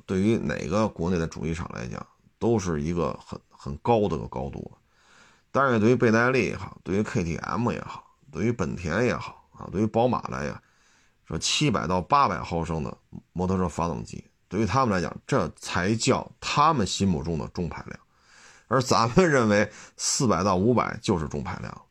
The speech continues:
所以现在你指着这些去春风也好，钱江啊去改变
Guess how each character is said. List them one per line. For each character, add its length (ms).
所 160
以 40
现 60
在 120
你 100
指 180
着 60
这 160
些 340
去 420
春 280
风 200
也 60
好， 380
钱 180
江 180
啊 140
去 160
改 260
变 320